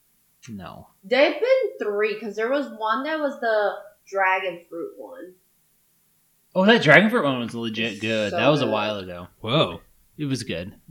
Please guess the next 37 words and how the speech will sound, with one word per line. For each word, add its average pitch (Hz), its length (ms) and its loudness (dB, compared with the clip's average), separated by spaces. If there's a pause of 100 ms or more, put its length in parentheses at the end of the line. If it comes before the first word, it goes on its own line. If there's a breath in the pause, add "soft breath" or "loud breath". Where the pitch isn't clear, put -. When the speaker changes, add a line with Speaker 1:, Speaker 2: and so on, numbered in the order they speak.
Speaker 2:
But 208 160 0
Speaker 3:
Huh. 214 40 0
Speaker 2:
normally 262 380 6
we 254 80 -2
try 208 220 -4
all 190 200 -2
the 180 80 -4
new 175 160 -8
Cokes. - 600 -12 (840)
Speaker 3:
Sure, 107 340 2
those 123 240 2
are, 117 320 0
those 117 180 -4
are 110 40 -6
solid. 104 360 -4
I 143 160 8
actually, 135 540 2 (240)
Speaker 2:
Mm. - 400 -20
Speaker 3:
something 151 400 2
we 135 140 4
tried 131 240 2
on 117 60 -2
the 104 60 -6
pod, 120 380 4
that 107 140 -6
Y 110 380 0
three 113 180 -6
thousand, 101 500 -6
I 127 80 -4
actually 117 260 -4
bought 110 260 -6
one 80 100 -14
of 85 100 -18
those 90 200 -18
the 95 120 -14
other 87 140 -16
day. 90 240 -16